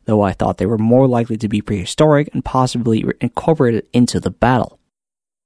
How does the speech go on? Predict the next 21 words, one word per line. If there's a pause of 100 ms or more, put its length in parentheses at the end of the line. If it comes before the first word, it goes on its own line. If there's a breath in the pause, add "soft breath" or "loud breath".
(320)
This
year,
I
received
funding,
and
I
have
now
obtained
a
radiocarbon
date
in
association
with
the
foundation
of
the
stone.